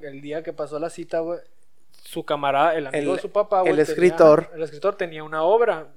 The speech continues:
Speaker 1: que era su obra maestra, según el vato, ¿no?
Speaker 2: Era, no, no sé si su obra maestra, pero creo que era su ópera prima, acá. Era
Speaker 1: Ajá.
Speaker 2: como que la que llegaba,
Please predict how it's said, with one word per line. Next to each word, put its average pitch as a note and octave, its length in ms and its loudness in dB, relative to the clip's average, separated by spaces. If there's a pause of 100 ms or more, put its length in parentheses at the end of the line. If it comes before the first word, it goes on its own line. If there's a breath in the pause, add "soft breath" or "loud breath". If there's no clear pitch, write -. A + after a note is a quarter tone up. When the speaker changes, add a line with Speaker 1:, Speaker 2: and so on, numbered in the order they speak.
Speaker 1:
que C3+ 120 -10
era C#3 180 -6
su C3+ 180 -14
obra B2 240 -16
maestra, E3 400 -18
según A#2 300 -20
el A#2 80 -20
vato, D3 280 -20
¿no? F#3 180 -20
Speaker 2:
Era, G3+ 460 0
no, F#3+ 260 -12
no G#3 180 -4
sé B3+ 120 -10
si C4 200 -8
su - 120 -2
obra G#3 200 4
maestra, G#3+ 360 -2
pero F#3 160 -2
creo F#3 180 -4
que G3+ 80 -8
era G3 200 -2
su E3+ 240 -10
ópera F3+ 340 -4
prima, D3+ 300 -12
acá. C3+ 220 -8
Era E3 120 -2
Speaker 1:
Ajá. G3+ 80 -8
Speaker 2:
como F3 220 -8
que D#3+ 80 -6
la D3+ 140 -2
que D3 220 -12
llegaba, D3 680 -2